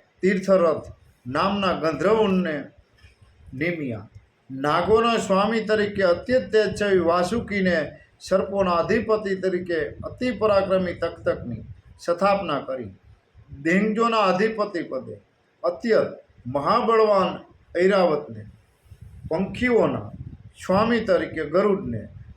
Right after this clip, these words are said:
તથા અશ્વોના રાજાને સતાને ઉશ્રવાને અભિષેક તે કર્યા. મૃગલાઓના અધિપતિ રૂપે સિંહને, ગાયોના સ્વામી તરીકે બળદને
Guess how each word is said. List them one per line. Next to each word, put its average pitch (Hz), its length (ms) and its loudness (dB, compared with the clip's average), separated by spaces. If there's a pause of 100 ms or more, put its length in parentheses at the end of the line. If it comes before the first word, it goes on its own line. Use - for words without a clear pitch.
(120)
તથા 180 180 0
અશ્વોના 220 720 2
રાજાને 202 460 4
સતાને 170 680 -2 (260)
ઉશ્રવાને 180 880 0 (280)
અભિષેક 180 600 0 (400)
તે 147 80 -4
કર્યા. 127 440 -8 (520)
મૃગલાઓના 220 800 0
અધિપતિ 214 680 0
રૂપે 190 380 0
સિંહને, 139 480 -10 (540)
ગાયોના 220 520 4
સ્વામી 208 460 0
તરીકે 202 380 0
બળદને 170 520 0